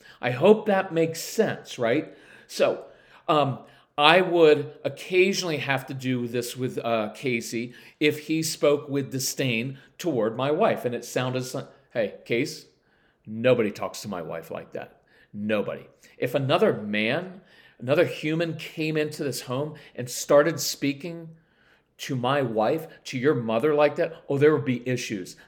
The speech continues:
That's not happening, son. That's not happening, right? There's nothing, there's no label you're putting on the child. It's, it, I, I like, it's just saying, "This is over the line. It's not happening."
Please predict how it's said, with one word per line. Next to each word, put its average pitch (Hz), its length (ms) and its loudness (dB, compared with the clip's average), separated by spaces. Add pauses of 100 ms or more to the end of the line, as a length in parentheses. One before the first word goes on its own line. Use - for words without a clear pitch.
That's 135 340 0
not 107 220 -6
happening, 101 380 -8
son. 85 300 -12 (260)
That's 113 440 0
not 98 200 -8
happening, - 360 -10 (380)
right? - 500 0
There's 196 260 2
nothing, 226 680 -2 (420)
there's 180 280 2
no 214 460 2 (220)
label 185 640 4
you're 175 180 2
putting 170 420 -2
on 143 200 -2
the 127 80 -2
child. 120 640 -4 (220)
It's, 151 260 -2 (100)
it, 165 200 -4
I, 151 200 -4
I 147 180 4
like, 151 560 0 (280)
it's 156 200 -4
just 220 400 0
saying, 180 380 0 (100)
"This 208 240 2
is 196 240 -6
over 175 280 2
the 156 80 0
line. 147 380 0
It's 156 280 -2
not 156 280 -8
happening." 123 500 -6